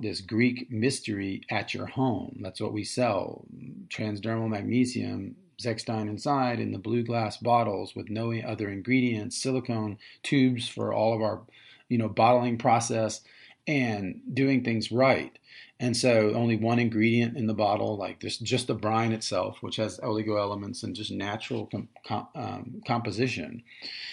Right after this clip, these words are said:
So, um, doing it right and getting that stuff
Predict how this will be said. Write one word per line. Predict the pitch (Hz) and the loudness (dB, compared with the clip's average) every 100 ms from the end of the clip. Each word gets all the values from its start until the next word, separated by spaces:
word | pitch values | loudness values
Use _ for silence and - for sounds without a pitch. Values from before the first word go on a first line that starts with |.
| - | -12
So, | - 139 127 113 107 - | 2 6 8 6 4 0
um, | 139 110 98 | 0 0 2
doing | 120 160 139 | 2 4 4
it | 107 | 2
right | 120 139 120 110 | 6 8 8 4
and | 117 | -2
getting | 104 123 120 | 2 4 4
that | 104 - | 0 -2
stuff | - 104 | -2 -2